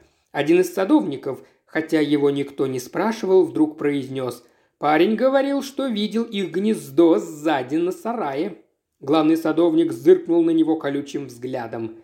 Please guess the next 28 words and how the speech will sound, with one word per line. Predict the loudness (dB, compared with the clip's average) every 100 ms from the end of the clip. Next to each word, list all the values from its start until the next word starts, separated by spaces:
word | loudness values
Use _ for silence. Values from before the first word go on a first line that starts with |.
| _ _ _ -10
"Так | -6
почему | -2 2 4 6
вы | 6 4
его | 4 4
не | 4
убрали? | 4 4 2 2 -2 -4 -12 _
Хоббс, | -2 -2 -2 -10 -12
займитесь | -4 -2 2 2 2 -6 -6 -8
этим". | -6 -6 -10 -12 -14 _ _ _ -14
Указание | -2 0 2 4 2
это | 0 -2
прозвучало | 0 4 4 4 2 2
не | 2 2
так | 0 -2
резко, | 0 0 0 -6
как | -4 -6 -6
могло, | -6 0 2 2 0 -14 _ _ -4
учитывая, | -2 -2 -4 -4 -2 -4
в | -2
какое | -2 0 0
постыдное | -2 -6 -2 -2 0 -4
положение | 0 0 2 2 2 2 0
их | 0 -4 -4
поставило | -10 -10 -6 -2 2 2 2 -2 -14
вторжение | _ -6 -4 -4 -2 0 0 -4 -6 -6
осы. | -8 -8 -12 -8 -8 -12 _
Хоббс | _ 0 0 -2
кивнул, | -2 0 4 4 4 0